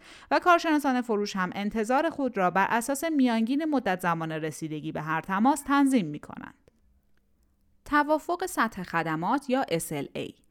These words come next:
در توافقات سطح خدمات بین مشتریان و مرکز تماس، میانگین مدت زمان رسیدگی به هر تماس یک متریک عملکردی بسیار مهم است. مراکز تماس با بررسی این فاکتور خواهند دانست که چگونه می‌توانند رضایت مشتریان را تأمین کنند و به توافقات تعهد شده خود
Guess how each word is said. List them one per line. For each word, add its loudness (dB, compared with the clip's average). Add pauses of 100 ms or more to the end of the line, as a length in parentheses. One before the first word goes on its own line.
(360)
در 4
توافقات 2
سطح 0
خدمات 0
بین 0
مشتریان -2
و -2
مرکز -6
تماس، 0 (260)
میانگین 6 (100)
مدت 0
زمان 0
رسیدگی -2
به -4
هر 2
تماس 2
یک 0
متریک -2
عملکردی -2
بسیار -2
مهم 0
است. -10 (320)
مراکز 4
تماس 0
با 0
بررسی 2
این 4
فاکتور 0
خواهند 2
دانست -2
که -2
چگونه 0
می‌توانند 0
رضایت 0
مشتریان -4
را -4
تأمین -2
کنند -6
و 0
به -4
توافقات -2
تعهد 0
شده -4
خود -2